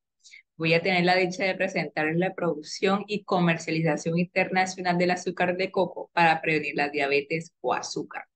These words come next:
Bueno, primeramente quiero explicarles que Coazúcar es una idea de negocio que se está desarrollando dentro de la universidad por mi parte,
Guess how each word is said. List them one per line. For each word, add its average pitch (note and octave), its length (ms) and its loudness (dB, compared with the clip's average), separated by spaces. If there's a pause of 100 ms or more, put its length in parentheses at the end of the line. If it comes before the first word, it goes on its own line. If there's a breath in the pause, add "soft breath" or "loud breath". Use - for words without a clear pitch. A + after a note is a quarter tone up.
(600 loud breath)
Bueno, E3 140 0
primeramente F3+ 600 0
quiero F3 220 0
explicarles F3+ 680 -2
que F3 140 -6
Coazúcar D#3+ 460 -2
es F3 160 -2
una E3+ 160 2
idea F3 140 4
de E3+ 40 4
negocio F3 460 2
que F#3 100 -2
se F#3 80 -8
está F3 220 0
desarrollando E3+ 680 2
dentro E3+ 260 -4
de E3+ 80 2
la F3+ 60 2
universidad F#3 640 2 (580 loud breath)
por F3+ 240 8
mi G3 160 -4
parte, G3+ 540 -2